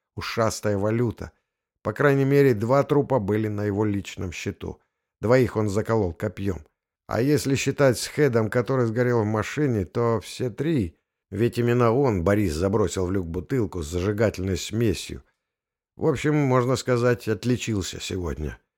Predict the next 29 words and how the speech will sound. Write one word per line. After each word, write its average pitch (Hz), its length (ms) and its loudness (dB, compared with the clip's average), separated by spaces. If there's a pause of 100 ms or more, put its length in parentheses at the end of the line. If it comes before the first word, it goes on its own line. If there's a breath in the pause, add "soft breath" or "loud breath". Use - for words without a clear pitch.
(640)
«Твоих 135 420 4
из 143 180 4
ямы 139 320 6
уже 131 180 6
вытащили», — 87 720 2
продолжал 87 460 -4
старшой. 82 540 -8 (360)
«Ты 139 100 -2
там 139 240 4
одному 135 420 2
пасть 143 320 2
копьем 98 420 2
разодрал, 101 580 2
но 143 180 -2
это 120 180 -2
ничего. 101 540 0 (360 soft breath)
Главное, 110 500 2
татуировку 120 760 0
не 90 140 0
испортил. 82 580 -6 (540)
А 117 200 6
вот 143 220 4
двое 151 260 4
других, 131 540 2
которые 110 400 2
под 101 200 -2
зажигалку 107 600 -2
попали, 98 540 -4
брак. 82 600 -4